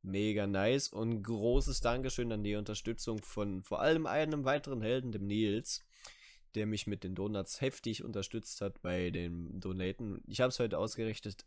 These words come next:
elftausendsechshundert Donuts sind es, die du brauchst für den Vollausbau tatsächlich.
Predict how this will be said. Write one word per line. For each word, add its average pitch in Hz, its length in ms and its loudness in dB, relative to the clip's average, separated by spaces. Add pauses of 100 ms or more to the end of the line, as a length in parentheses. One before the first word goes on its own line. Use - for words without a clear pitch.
elftausendsechshundert 123 1300 0
Donuts 113 460 0
sind 110 280 -2
es, - 300 -4
die 95 160 -2
du 92 260 -2
brauchst 92 460 -2
für 175 160 6
den 175 180 2
Vollausbau - 800 0
tatsächlich. - 640 -12